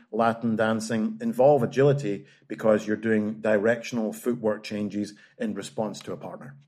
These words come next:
Balance. This is the ability to keep your line of balance over the middle of your base of support or center of mass. Playing judo, this is the key concept. You win by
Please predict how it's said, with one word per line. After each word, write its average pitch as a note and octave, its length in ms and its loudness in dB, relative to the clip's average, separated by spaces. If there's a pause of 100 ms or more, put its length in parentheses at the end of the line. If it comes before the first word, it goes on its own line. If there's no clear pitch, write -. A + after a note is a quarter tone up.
(1200)
Balance. G2+ 600 -2 (720)
This G#2+ 240 -4
is G#2 260 -4
the G2 120 -4
ability A2+ 600 6
to - 140 -14
keep A2 300 -4 (380)
your C3+ 380 8
line A#2 340 4
of - 140 -2
balance F#2+ 560 -6 (480)
over C#3+ 320 8
the A2 80 2
middle G#2+ 500 0
of F#2+ 180 -4
your G2 160 0
base A#2+ 300 0
of A#2+ 80 -8
support - 460 -6
or G#2+ 100 -2
center F2+ 380 -8
of F2+ 60 -10
mass. - 400 -4 (920)
Playing A#2 340 4
judo, A2 600 2
this B2+ 280 0
is A2+ 140 -2
the A2 100 -4
key G#2+ 300 -6
concept. C#3 680 -4 (360)
You G#2+ 180 2
win C#3 500 4 (340)
by G#2+ 240 0